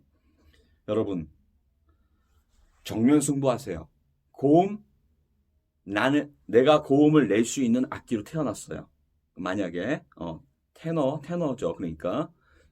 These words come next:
그 테너로 태어났어요. 그리고 복식호흡이 완벽하게 됐어요. 그리고 B강부터 해가지고 두강까지 정확하게 올렸어요. 그러면요, 진성으로 하이 C까지 나요.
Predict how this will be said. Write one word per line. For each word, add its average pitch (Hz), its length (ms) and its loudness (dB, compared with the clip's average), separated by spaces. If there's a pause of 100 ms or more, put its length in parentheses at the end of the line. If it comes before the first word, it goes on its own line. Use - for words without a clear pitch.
(120)
그 131 140 -10
테너로 170 320 -6
태어났어요. 113 680 -8 (400)
그리고 127 360 2
복식호흡이 131 480 -6
완벽하게 107 480 -6
됐어요. 92 560 -6 (440)
그리고 139 520 0 (280)
B강부터 151 600 0
해가지고 110 440 -2
두강까지 139 640 -2
정확하게 196 440 4
올렸어요. 98 560 -6 (600)
그러면요, 107 600 -4
진성으로 110 440 -6
하이 190 220 2
C까지 165 420 -6
나요. 131 400 0